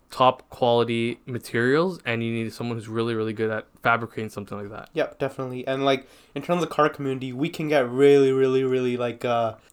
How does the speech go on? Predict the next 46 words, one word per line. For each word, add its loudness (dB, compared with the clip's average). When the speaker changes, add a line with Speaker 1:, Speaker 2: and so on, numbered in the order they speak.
Speaker 2:
really 4
particular -4
on, -6
like, -6
the -10
style, -4
right? 2
Like, -2
if, -4
let's 0
say, 6
if -4
someone 0
doesn't -2
do 0
a 2
good -2
job 2
at -10
paint, -4
right, 0
most -2
likely 0
the 0
next 4
day 2
they'll -4
be -4
out 0
of -2
business -4
because -12
they -4
just -8
got 0
heated 4
o-, -4
online. 0
Speaker 1:
Yeah, 2
Speaker 2:
And -2
Speaker 1:
yeah. -12
Speaker 2:
a -10
lot 6
of 4
people -6
will, -4